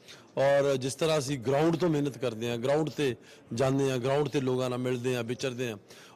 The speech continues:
ਔਰ we are lucky enough ਕਿ ਆਮ ਆਦਮੀ ਪਾਰਟੀ ਦੀ ਸਰਕਾਰ ਹੈ, ਭਗਵੰਤ ਮਾਨ ਜੀ ਮੁੱਖ ਮੰਤਰੀ ਪੰਜਾਬ ਨੇ, ਇਮਾਨਦਾਰ ਨੇ ਔਰ ਇੱਕ ਅੱਛੀ ਛਵੀ ਹੈ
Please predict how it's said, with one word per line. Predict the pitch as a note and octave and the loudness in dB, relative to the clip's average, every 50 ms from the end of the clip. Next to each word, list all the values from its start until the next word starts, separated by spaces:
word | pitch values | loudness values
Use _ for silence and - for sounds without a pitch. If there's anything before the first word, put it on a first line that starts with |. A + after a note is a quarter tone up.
| - C3+ | 0 2
ਔਰ | C#3 D3+ E3 E3 E3 E3 E3+ E3 D#3+ D#3+ D#3+ D#3 C#3+ | 4 4 4 4 4 4 4 4 6 4 4 4 4
we | C#3+ D#3+ | 4 4
are | E3+ F3 E3+ | 4 4 4
lucky | D3+ D#3 D#3 - - F#3 F#3 | 2 0 -2 -2 0 0 2
enough | F3 F3 F3 D3+ - - - - - - - - - - - - | 2 2 0 0 -2 -8 -20 -20 -20 -20 -20 -20 -20 -20 -8 -2
ਕਿ | D3 C#3+ D3 C#3 | 0 2 4 4
ਆਮ | C#3 D3 D3 D3+ | 4 4 4 2
ਆਦਮੀ | D3+ C#3+ D3+ C#3 | 2 0 0 0
ਪਾਰਟੀ | - D3 C#3+ C#3 B2 C3+ | 0 2 2 2 0 -4
ਦੀ | C3+ C3+ | -6 -6
ਸਰਕਾਰ | - - B2+ A2+ - B2 B2+ B2+ | -6 -6 -6 -4 -2 0 0 0
ਹੈ, | B2+ B2 A#2+ - - - - - - - - - | 0 -2 -6 -10 -18 -20 -20 -20 -20 -10 -6 -2
ਭਗਵੰਤ | C3+ C#3 C#3 C3+ A2 B2 | -2 0 0 -2 -2 -2
ਮਾਨ | B2 B2+ B2+ B2+ | -4 -4 -2 -4
ਜੀ | A#2+ B2 | -4 -4
ਮੁੱਖ | A#2 A#2+ A#2 - - | -4 -4 -6 -6 -6
ਮੰਤਰੀ | C3 B2+ A2+ - A#2+ A#2+ | -6 -6 -6 -6 -6 -6
ਪੰਜਾਬ | A2+ - A#2+ A#2+ A#2 A#2 A#2 A#2 A2+ | -6 -6 -6 -4 -2 0 0 0 -2
ਨੇ, | A2+ A2+ A2 A2 A2+ C3+ C#3 | -4 -6 -8 -8 -10 -10 -8
ਇਮਾਨਦਾਰ | C3+ C3+ C#3 C#3 C#3 C3 C3+ C3 B2 | -4 -4 -4 -4 -2 -2 -2 -2 -2
ਨੇ | A#2 A#2+ B2 A2+ G#2+ - - - - - - - - - - - - | -4 -6 -10 -10 -12 -14 -16 -20 -20 -20 -20 -20 -20 -20 -14 -4 0
ਔਰ | B2+ C3 C#3 | 2 2 2
ਇੱਕ | C#3+ B2+ D3 | 2 0 -2
ਅੱਛੀ | C#3 - - F3+ D#3+ | -4 -4 -4 -4 -4
ਛਵੀ | - - C#3 C#3 D3+ E3+ D#3 C3+ | -2 -2 0 2 2 4 4 2
ਹੈ | A2+ | 2